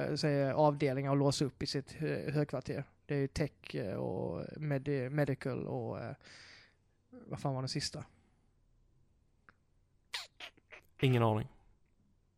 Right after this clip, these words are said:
Speaker 2: Tech, medical och engineer, eller något sånt där? Liknande?
Speaker 1: Ja, defense kanske. Vad fan, jag kommer inte på det nu. Ja, det kommer säkert fa-, eh, jag kommer snart, snart på det.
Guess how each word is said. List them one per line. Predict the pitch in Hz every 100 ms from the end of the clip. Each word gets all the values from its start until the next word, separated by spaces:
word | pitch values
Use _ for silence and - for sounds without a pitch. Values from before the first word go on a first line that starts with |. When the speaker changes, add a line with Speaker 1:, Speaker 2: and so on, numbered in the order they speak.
| _ _ -
Speaker 2:
Tech, | 143 135 -
medical | 135 120 - 117 117
och | 117 - - - - -
engineer, | 131 120 120 123 147
eller | 156 -
något | 135 135
sånt | 151
där? | 165 - - _ _ - _ - 135
Liknande? | 127 131 131 156 151 139
Speaker 1:
Ja, | 151
defense | 151 147 - 143 135 135 - -
kanske. | 139 135 - 151 151 151 156 160 - -
Vad | 151 143
fan, | - 151 143 -
jag | 170
kommer | 151
inte | 151
på | - 220
det |
nu. | 135 131 - - - -
Ja, | 170
det |
kommer | 170 180
säkert | 160 170 143
fa-, | 165 175
eh, | 180 175 165 170
jag | 170
kommer | 160 151
snart, | 143 -
snart | - 131 -
på |
det. | -